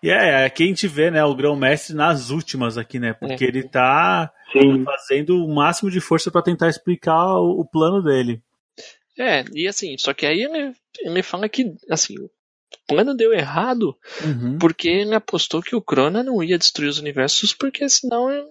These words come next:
Speaker 2: não ia morrer. Só que
Speaker 1: Exato.
Speaker 2: o Krona, ele começou a acelerar o processo de juntar os universos pra repetir o Big Bang.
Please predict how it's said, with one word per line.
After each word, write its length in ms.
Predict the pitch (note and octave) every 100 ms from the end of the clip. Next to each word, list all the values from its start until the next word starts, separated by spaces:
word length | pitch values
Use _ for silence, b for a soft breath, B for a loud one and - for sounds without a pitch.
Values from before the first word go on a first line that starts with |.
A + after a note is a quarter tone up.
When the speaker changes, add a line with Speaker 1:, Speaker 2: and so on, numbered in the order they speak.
| C#4+
Speaker 2:
não 160 | D4 C#4+
ia 160 | D4
morrer. 380 | D4+ C#4 A3 E3+
Só 400 | - - - _
que 60 | C#3+
Speaker 1:
Exato. 500 | C#3+ D3+ C3 G#2+ -
Speaker 2:
o 60 | A2
Krona, 600 | F3+ C4 D#4+ C4 C#3 C3+ _ _ _ _ _ _ -
ele 220 | D3+ F#3+ G#3+
começou 380 | - A#3+ A3 -
a 40 | B3
acelerar 600 | - C#4+ D#4 C#4+ - C#4
o 40 |
processo 580 | C#4+ B3+ A#3 A#3 A3 B3
de 100 | G#3+
juntar 360 | G#3 A3+ A3 G#3
os 120 | G#3
universos 760 | B3 A#3 G3+ G#3 - - - - b _ _ _
pra 100 | G3+
repetir 440 | G3 A#3 A#3+ - D4
o 40 |
Big 180 | C#4 C4
Bang. 300 | G3+ G#3 G#3+